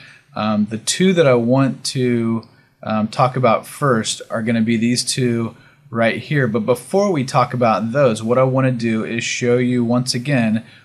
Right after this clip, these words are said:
where to adjust the default transition length. And the way to do that is to go to Project Preferences here,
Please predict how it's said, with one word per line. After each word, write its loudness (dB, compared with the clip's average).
where 0
to -2
adjust 0
the -4
default -2
transition -4
length. -4
And -4
the 0
way 0
to -2
do 0
that 4
is -4
to -6
go -4
to -4
Project -4
Preferences -4
here, -8